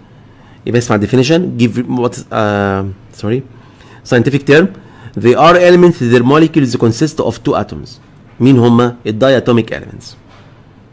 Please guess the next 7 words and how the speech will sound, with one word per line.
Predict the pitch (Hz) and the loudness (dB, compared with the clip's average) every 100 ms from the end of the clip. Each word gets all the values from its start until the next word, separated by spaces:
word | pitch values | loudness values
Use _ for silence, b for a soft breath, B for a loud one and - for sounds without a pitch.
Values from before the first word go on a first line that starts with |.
| _ - - - - _ - _ - _ - - - - | _ -20 -20 -20 -20 _ -20 _ -20 _ -20 -20 -20 -18
في | - 151 | -2 2
منهم | 165 147 | 4 4
solids، | - 131 165 - - - - - | 2 0 0 -4 -18 -20 -14 -2
اوعى. | 127 92 101 - - - - - _ - - - - - - b b b - | 0 0 -4 -12 -20 -20 -20 -20 _ -20 -20 -20 -20 -20 -20 b b b -8
في | 120 | 2
منهم | 120 123 110 107 | 4 4 4 4
liquids، | 160 - 220 220 | 2 4 2 2